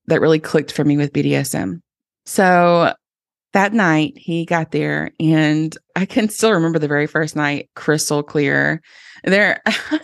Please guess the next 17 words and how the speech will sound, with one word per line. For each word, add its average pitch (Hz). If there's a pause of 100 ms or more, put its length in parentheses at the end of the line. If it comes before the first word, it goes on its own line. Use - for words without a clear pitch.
(140)
<laughs> -
there 233
are 254
some 262
things 233
that 175
I'm 185
like, 165
"I 170
cannot 175
believe 170
I 143
said 175
that -
to -
that -
person," 160